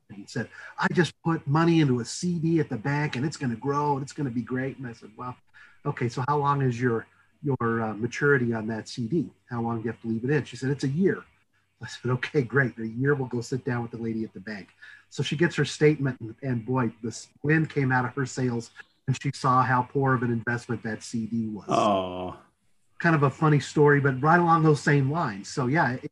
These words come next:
Speaker 1: really is. Uh, it's great to hear that the two of you are thinking that way, and, uh, not at all a surprise based on what I know about the two of you.
Speaker 2: And, you know, one of the most important things, bef-, like, young investors, hopefully our audience here,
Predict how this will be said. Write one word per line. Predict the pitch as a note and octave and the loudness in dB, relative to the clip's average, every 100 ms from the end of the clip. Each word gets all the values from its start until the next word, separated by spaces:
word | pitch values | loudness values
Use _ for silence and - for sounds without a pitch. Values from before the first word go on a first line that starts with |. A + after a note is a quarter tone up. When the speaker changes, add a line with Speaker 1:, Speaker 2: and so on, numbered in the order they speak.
| _ | _
Speaker 1:
really | D3 E3 D#3 | -4 0 2
is. | C#3 A#2+ - - | 2 0 -4 -12
Uh, | A#2+ G#2+ - _ _ _ _ - | -10 -10 -14 _ _ _ _ -12
it's | - | -8
great | - E3 | -2 -2
to | D3 | 0
hear | A#2+ D3+ | 0 0
that | B2+ | 0
the | - | -6
two | - | -4
of | C3+ | -2
you | A2+ | -2
are | |
thinking | - C3 C3 B2 | -4 -6 -2 -2
that | A2 - | -4 -6
way, | A#2 A2 - _ _ A#2+ | -6 -6 -10 _ _ -8
and, | A2 A2+ | -6 -6
uh, | A2 | -6
not | C3+ C3 | -4 -2
at | |
all | B2 A#2 | -2 -2
a | G#2 | -6
surprise | - - A#2+ A2 - | -10 -6 -4 -4 -6
based | A2 - | -6 -6
on | A2+ A2 | -8 -8
what | G#2 | -12
I | |
know | G2 _ - | -16 _ -20
about | - _ - | -20 _ -20
the | |
two | G#2 | -20
of | |
you. | - _ _ - - - - | -20 _ _ -20 -20 -20 6
Speaker 2:
And, | F3 F3 E3+ | 12 12 12
you | E3+ | 8
know, | F3+ F3+ F3+ | 10 10 8
one | E3+ G3+ | 8 8
of | G#3+ | 10
the | E3+ C3 A2+ - - G2+ - | 12 12 8 2 -10 -10 4
most | E3+ E3 D#3+ | 6 8 8
important | D3 F3 E3+ D#3+ | 8 8 8 6
things, | F3 D#3+ C3 - | 8 8 6 2
bef-, | B2+ - - - A#2 | -2 -4 -18 -4 2
like, | A#2 - | 4 4
young | C3 C#3 | 6 8
investors, | C3+ A#2 A#2+ - C3+ B2+ B2+ | 8 10 8 8 4 4 4
hopefully | B2+ - A#2 A2+ | 4 4 2 4
our | G#2 G2+ | 4 6
audience | B2 B2 G#2+ F#2+ - | 6 6 4 0 -2
here, | G2 G2+ | -4 -4